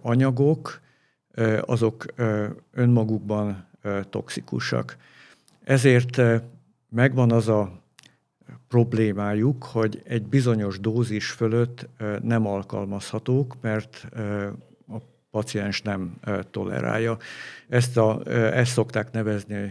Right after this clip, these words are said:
ö, a maximálisan, ö, tolerálható, ö, dózis. Ö, de sajnos nem biztos, hogy, ö, ez elég ahhoz, hogy, ö, kifejtse a hatást, és ráadásul ezek ellen a,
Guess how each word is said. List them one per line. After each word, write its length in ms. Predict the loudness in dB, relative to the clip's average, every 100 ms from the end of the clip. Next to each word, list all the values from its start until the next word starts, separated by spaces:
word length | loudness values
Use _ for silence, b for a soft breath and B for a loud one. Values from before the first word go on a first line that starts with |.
| -6
ö, 280 | -4 -4 -4 -4
a 240 | -4 -4
maximálisan, 920 | -4 -4 -4 -6 -4 -6 -6 -6 -6 -10 -10
ö, 200 | -6 -6
tolerálható, 1080 | -4 -2 -2 -2 -4 -4 -8 -6 -6 -6 -8
ö, 260 | -6 -6 -6
dózis. 560 | -4 -4 -4 -6 -8 -10 B B B B B
Ö, 240 | -6 -2 -2 -2
de 120 | -2
sajnos 520 | 2 2 4 2 2
nem 220 | 0 2
biztos, 500 | 0 -4 -2 -4 -4
hogy, 400 | -4 -4 -4 -10 -10
ö, 280 | -6 -6 -6
ez 380 | -6 -4 -4 -8 -16 _
elég 420 | -4 -2 -4 -6
ahhoz, 540 | -8 -6 -4 -4 -4 -4
hogy, 320 | -6 -6 -10 b b b b _
ö, 280 | -10 -8 -8 -10 -18 _ -20 -20 -20 _ _ _
kifejtse 520 | -4 0 -2 -2 -4
a 40 |
hatást, 520 | -2 -4 0 0 0 -2
és 160 | -2
ráadásul 600 | 0 0 0 -4 -4 -2
ezek 280 | -2 -4 -6
ellen 300 | -6 -4 -4
a, 200 | -6